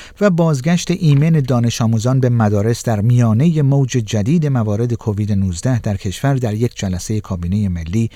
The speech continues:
شرکت کردند. این در حالی است که بخش‌های حیاتی در کشور مانند بخش مراقبت‌های بهداشتی و زنجیره تأمین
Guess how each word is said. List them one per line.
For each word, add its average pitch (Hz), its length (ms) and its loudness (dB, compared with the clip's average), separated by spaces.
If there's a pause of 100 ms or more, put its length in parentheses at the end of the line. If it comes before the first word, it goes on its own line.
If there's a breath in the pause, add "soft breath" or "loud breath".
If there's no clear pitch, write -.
(120 loud breath)
شرکت - 500 -4
کردند. 82 480 -8 (500 loud breath)
این 160 120 2
در 160 80 4
حالی 160 160 2
است - 120 -6
که 139 80 0
بخش‌های 127 500 0 (120)
حیاتی 120 440 2
در 113 140 0
کشور 90 440 -8
مانند 101 400 0
بخش 120 260 -6
مراقبت‌های 107 600 -2
بهداشتی 101 640 -2 (320 loud breath)
و 180 80 2
زنجیره 139 680 0
تأمین 175 540 2